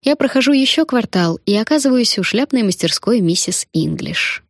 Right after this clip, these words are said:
Она располагается между свечным магазином и лавкой семян. А значит, у дверей мастерской может пахнуть либо католической церковью,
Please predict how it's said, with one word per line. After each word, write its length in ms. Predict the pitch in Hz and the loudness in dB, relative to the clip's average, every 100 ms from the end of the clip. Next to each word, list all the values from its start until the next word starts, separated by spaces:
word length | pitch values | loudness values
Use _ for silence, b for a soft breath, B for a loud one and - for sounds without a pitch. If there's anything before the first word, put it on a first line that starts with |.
| - | -4
Она 200 | 185 180 | -2 0
располагается 680 | 185 - 180 185 202 - 180 | -2 0 0 2 0 0 0
между 300 | 180 170 170 | 0 0 -2
свечным 440 | 180 185 180 170 | -2 -2 0 0
магазином 460 | 165 180 240 294 214 | 2 2 2 2 2
и 40 | |
лавкой 300 | 254 - 262 | 0 -2 -2
семян. 460 | - 196 165 165 - _ _ _ _ - | 0 0 0 -4 -10 _ _ _ _ -2
А 80 | 165 | 2
значит, 540 | 370 - 320 - - | 2 0 -2 -4 -4
у 80 | 240 | 0
дверей 260 | 254 349 349 | 2 4 2
мастерской 500 | - 196 190 - 269 | 2 -2 0 2 2
может 320 | 226 214 - | 2 -2 -2
пахнуть 480 | 247 - 214 - - | -4 0 -2 -2 -2
либо 200 | 180 170 | 0 0
католической 580 | 175 175 170 - - 147 | 0 0 0 -4 -4 -4
церковью, 680 | - 156 - 285 277 269 | -2 -2 -2 0 0 0